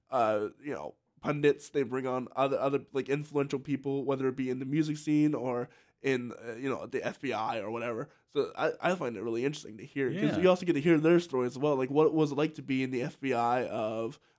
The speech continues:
Speaker 1: Obama or Trump or whatever?
Speaker 2: Sure.
Speaker 1: So I was like, "That's pretty cool." But what they do is that they do this two-hour live stream,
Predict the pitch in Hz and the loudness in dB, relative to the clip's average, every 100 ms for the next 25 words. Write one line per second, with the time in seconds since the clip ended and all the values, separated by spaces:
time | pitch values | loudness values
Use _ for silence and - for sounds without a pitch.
0 | - 131 143 135 98 80 120 127 113 107 | -12 -4 -2 -2 -4 -6 -2 0 0 -4
1 | 104 107 170 - - - 76 110 147 110 | -6 -8 -6 -8 -10 -10 -6 0 0 0
2 | 117 76 _ _ 135 139 147 120 - _ | -2 -6 _ _ 0 2 0 -4 -10 _
3 | - - - - 135 156 _ _ 175 196 | -10 -10 -14 -12 -10 -10 _ _ 4 6
4 | 196 156 302 202 127 - _ - 160 165 | 8 6 6 6 4 -2 _ -10 -4 -2
5 | 156 156 185 180 151 - 226 202 202 196 | 2 2 2 0 0 0 4 4 4 2
6 | 147 139 - 131 139 | 0 -2 -4 -6 -6